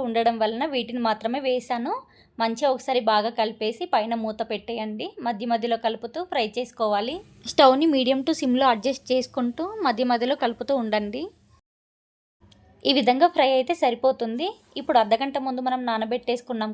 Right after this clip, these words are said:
కదా, ఆ రవ్వలో ఈ కర్రీని వేసుకోవాలి. ఈ రవ్వలో ఇప్పుడు మనం ఫ్రై చేసుకున్న కర్రీ మొత్తం బాగా కలిసిపోయే విధంగా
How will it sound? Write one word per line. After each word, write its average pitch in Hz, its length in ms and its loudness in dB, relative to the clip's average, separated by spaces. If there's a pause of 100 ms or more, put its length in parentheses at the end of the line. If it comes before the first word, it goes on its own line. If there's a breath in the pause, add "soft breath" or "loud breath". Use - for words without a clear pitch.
కదా, 233 160 0 (140)
ఆ - 100 2
రవ్వలో 233 340 0 (480 soft breath)
ఈ 247 40 -8 (100)
కర్రీని 254 400 0
వేసుకోవాలి. 226 580 0 (400)
ఈ - 100 12
రవ్వలో 247 380 4
ఇప్పుడు 294 180 -6
మనం 302 220 -2
ఫ్రై 233 120 2 (120)
చేసుకున్న 254 420 -2
కర్రీ 240 260 -2 (120)
మొత్తం 240 340 -4
బాగా 220 260 2
కలిసిపోయే 226 400 0
విధంగా 226 360 -4